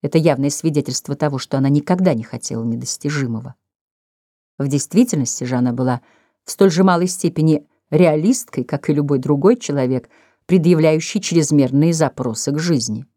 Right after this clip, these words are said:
Она просто держала свои желания ниже достижимого уровня. Она была нереалистичной, живя во всех отношениях ниже того уровня жизни, который был ей доступен по её средствам — социально,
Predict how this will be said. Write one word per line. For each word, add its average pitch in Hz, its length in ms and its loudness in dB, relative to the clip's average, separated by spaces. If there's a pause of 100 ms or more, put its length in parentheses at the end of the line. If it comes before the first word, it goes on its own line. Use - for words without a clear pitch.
(840)
Она 147 200 2
просто 151 240 -4
держала 156 340 2
свои 147 240 -2
желания 156 400 2
ниже 160 380 2 (720)
достижимого 143 800 0
уровня. 120 420 -6 (1160)
Она 190 220 4
была 196 300 2
нереалистичной, 190 1400 0 (260)
живя 160 300 2
во 160 100 0
всех - 280 -2
отношениях 143 600 0
ниже 185 340 6
того 143 320 -2
уровня 135 340 0
жизни, 127 420 0 (240)
который 160 300 2
был 202 240 4
ей 147 160 2
доступен 143 540 -2
по - 140 -8
её 139 200 0
средствам — 123 720 -6 (200)
социально, 160 680 0